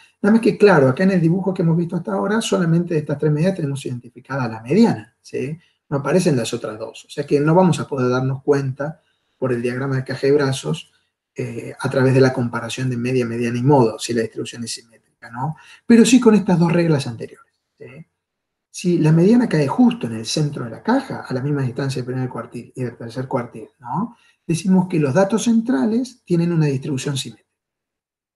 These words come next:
Si además de eso vemos que los dos brazos también tienen el mismo largo, son igual de largos, ¿sí?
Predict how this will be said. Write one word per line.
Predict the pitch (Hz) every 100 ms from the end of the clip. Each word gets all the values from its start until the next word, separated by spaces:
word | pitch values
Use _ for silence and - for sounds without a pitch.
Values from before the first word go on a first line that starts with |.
| _ _
Si | - 190
además | 165 175 240 196
de | 185 202
eso | - 113
vemos | 156 160 -
que | 139
los | 135
dos | 147 208
brazos | 208 175 - 113
también | - 135 175 175
tienen | 151 147 131
el | 131
mismo | 196 190
largo, | 214 247 190 196
son | - 131
igual | 135 202 220
de | 196
largos, | 240 214 196 254 - -
¿sí? | 135 165 202